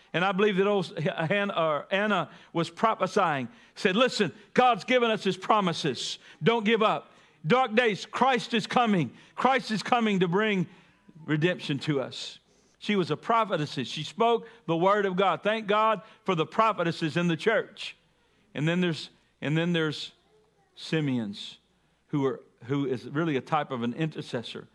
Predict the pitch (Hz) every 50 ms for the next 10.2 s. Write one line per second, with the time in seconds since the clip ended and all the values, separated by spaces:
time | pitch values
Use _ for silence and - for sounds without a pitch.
0 | _ _ _ _ _ _ _ - 127 127 120 160 151 - - - 165 - - -
1 | - 170 156 143 131 120 120 117 - - _ _ _ _ _ _ _ _ - 139
2 | 131 - - 190 170 - 156 151 151 160 151 143 131 127 107 98 - - _ _
3 | _ _ _ _ _ _ 127 131 127 - 175 165 - - - 175 165 - 196 175
4 | 156 151 165 151 135 127 120 123 - - _ _ _ _ _ _ 131 139 - -
5 | 175 151 147 151 151 156 156 151 131 127 120 113 107 - _ _ _ _ _ _
6 | _ _ _ _ _ - - - 143 139 131 127 117 104 101 - - _ _ _
7 | _ _ _ _ _ _ _ _ _ _ _ _ 101 113 113 117 - - - -
8 | 131 120 113 - - _ _ _ _ _ _ _ _ _ _ _ _ _ _ _
9 | _ _ 113 104 - - 117 123 120 107 - - - 101 - - 104 104 - 135
10 | 127 127 123